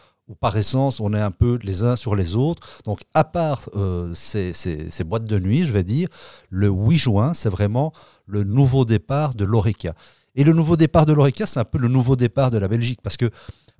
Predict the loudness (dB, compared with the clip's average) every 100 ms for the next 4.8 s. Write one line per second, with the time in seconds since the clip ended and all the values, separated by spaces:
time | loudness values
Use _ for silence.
0 | -2 0 2 2 2 2 0 -4 -8 -10
1 | _ _ 0 4 4 2 -2 -2 -2 -2
2 | -2 -2 -2 -4 -6 -4 -2 0 0 2
3 | 0 2 4 4 0 -2 -2 -2 -2 -2
4 | -6 -6 -6 -6 -6 -6 -8